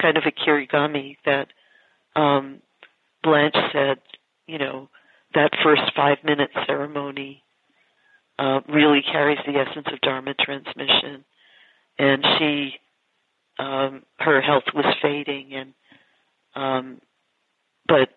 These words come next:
that Zenju could consider herself to have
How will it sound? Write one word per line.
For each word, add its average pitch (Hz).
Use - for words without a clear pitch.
that 135
Zenju 143
could -
consider 143
herself 135
to -
have 147